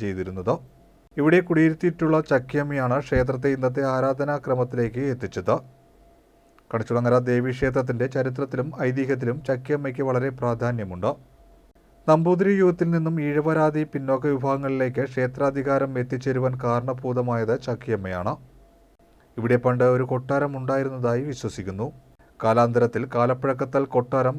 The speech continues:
നാമാവശേഷമായി. സന്താനലബ്ധിയില്ലാതിരുന്നവർ പനച്ചിക്കാപ്പറമ്പിലെ ഓലമേഞ്ഞ കുരിയാലയിൽ പ്രതിഷ്ഠിക്കപ്പെട്ട ചക്കിയമ്മയുടെ അമ്പലത്തിൽ വിളക്ക് വെച്ച് ആരാധിക്കുകയും പായസ നിവേദ്യം നടത്തി വരികയും ചെയ്തിരുന്നു. ചിക്കരക്കുട്ടികളുമായി ബന്ധപ്പെട്ട എല്ലാ പ്രധാന ചടങ്ങുകളും നടക്കുന്നത്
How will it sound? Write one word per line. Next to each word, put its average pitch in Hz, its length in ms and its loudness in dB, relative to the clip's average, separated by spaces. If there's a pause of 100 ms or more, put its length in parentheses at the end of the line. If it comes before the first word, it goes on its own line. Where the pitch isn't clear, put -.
നാമാവശേഷമായി. 123 960 -4 (580)
സന്താനലബ്ധിയില്ലാതിരുന്നവർ 123 1300 0 (120)
പനച്ചിക്കാപ്പറമ്പിലെ 131 1040 -2 (140)
ഓലമേഞ്ഞ 123 420 2 (100)
കുരിയാലയിൽ 127 540 0
പ്രതിഷ്ഠിക്കപ്പെട്ട 123 680 -4 (580)
ചക്കിയമ്മയുടെ 139 680 2
അമ്പലത്തിൽ 131 420 0
വിളക്ക് 123 320 0
വെച്ച് 131 260 0
ആരാധിക്കുകയും 120 560 0 (160)
പായസ 120 400 0
നിവേദ്യം 135 360 -2
നടത്തി 123 260 -2
വരികയും 113 280 -2 (100)
ചെയ്തിരുന്നു. 92 420 -6 (1300)
ചിക്കരക്കുട്ടികളുമായി 123 880 2
ബന്ധപ്പെട്ട 123 400 0 (160)
എല്ലാ 120 240 0
പ്രധാന 131 300 -2 (100)
ചടങ്ങുകളും 131 500 -2
നടക്കുന്നത് 117 400 -2